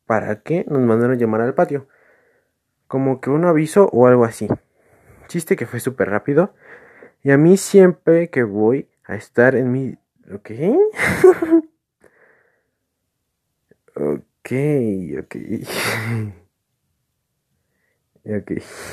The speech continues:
So, esta está muy buena. Que un día, quién sabe para qué, nos mandaron llamar al patio como un aviso o algo así. Chiste que fue súper rápido.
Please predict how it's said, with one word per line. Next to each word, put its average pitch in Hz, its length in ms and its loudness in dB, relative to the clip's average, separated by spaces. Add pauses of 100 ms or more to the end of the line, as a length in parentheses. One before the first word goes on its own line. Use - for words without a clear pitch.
(360)
So, - 180 -2
esta 117 160 -6
está 165 160 2
muy 135 180 6
buena. 101 320 -2 (840)
Que 117 120 0
un 143 180 2
día, 151 420 4 (240)
quién 127 260 -6
sabe 190 240 -6
para - 540 -16 (120)
qué, 143 300 -4
nos 123 220 0
mandaron 117 580 2
llamar 104 400 -2
al 143 160 0
patio 107 400 -2
como 110 340 -6
un 135 120 -4
aviso 127 560 -6
o 107 200 -6
algo 113 220 0
así. 165 320 -4 (560)
Chiste - 300 -4
que 131 80 -4
fue 131 160 -2
súper 110 320 -6
rápido. - 400 -12